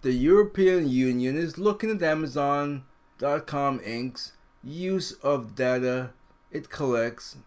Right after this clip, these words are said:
from other retailers on its platform, with the possibility that the information gives it an ex-, extra edge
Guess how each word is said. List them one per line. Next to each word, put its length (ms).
from 240
other 400
retailers 840
on 280
its 140
platform, 840
with 300
the 100
possibility 960
that 380
the 160
information 680
gives 360
it 360
an 220
ex-, 320
extra 640
edge 480